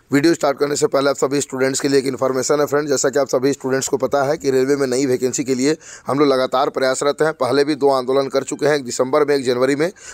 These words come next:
और आगे भी आप सभी स्टूडेंट्स के लिए आंदोलन करेंगे जब तक नई भर्ती नहीं आ जाती है।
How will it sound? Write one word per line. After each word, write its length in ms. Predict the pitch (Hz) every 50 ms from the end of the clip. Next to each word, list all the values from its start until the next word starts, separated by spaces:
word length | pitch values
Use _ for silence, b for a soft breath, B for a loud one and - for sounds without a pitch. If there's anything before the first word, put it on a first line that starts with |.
| B
और 120 | B 139 135
आगे 260 | 123 131 131 156 170
भी 100 | 147 165
आप 100 | 156 147
सभी 240 | - 151 127 139 143
स्टूडेंट्स 360 | - - 135 131 139 147 -
के 80 | - 147
लिए 100 | 147 131
आंदोलन 340 | 123 127 120 131 139 147
करेंगे 340 | 139 143 135 139 147 156 160
जब 200 | - 143 135 - -
तक 120 | 156 139
नई 140 | 131 135 143
भर्ती 280 | 131 123 123 - 143 139
नहीं 180 | 127 123 139
आ 60 | 135 131
जाती 260 | 123 120 - - 127
है। 160 | 120 117 107